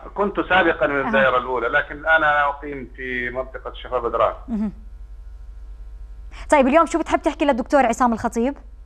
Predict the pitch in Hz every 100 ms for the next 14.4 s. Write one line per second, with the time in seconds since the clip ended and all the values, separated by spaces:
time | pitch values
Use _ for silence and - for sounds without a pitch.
0 | - - - - 143 165 170 170 165 170
1 | 175 180 175 170 165 147 185 170 156 143
2 | 147 151 151 156 151 139 147 139 143 135
3 | 135 - - 135 147 135 135 131 127 123
4 | 160 139 139 131 127 131 127 123 120 113
5 | 113 113 110 117 117 117 139 127 113 104
6 | 110 117 113 123 127 - 117 110 110 107
7 | 110 107 107 110 - 127 123 135 120 120
8 | 127 120 120 120 120 117 139 131 - -
9 | - - - 123 131 127 147 139 127 127
10 | 123 117 127 127 131 131 135 131 147 120
11 | 123 - 131 135 135 131 135 143 - 131
12 | 123 120 120 120 120 - - - - -
13 | 123 127 - - 139 127 131 117 113 110
14 | 113 117 120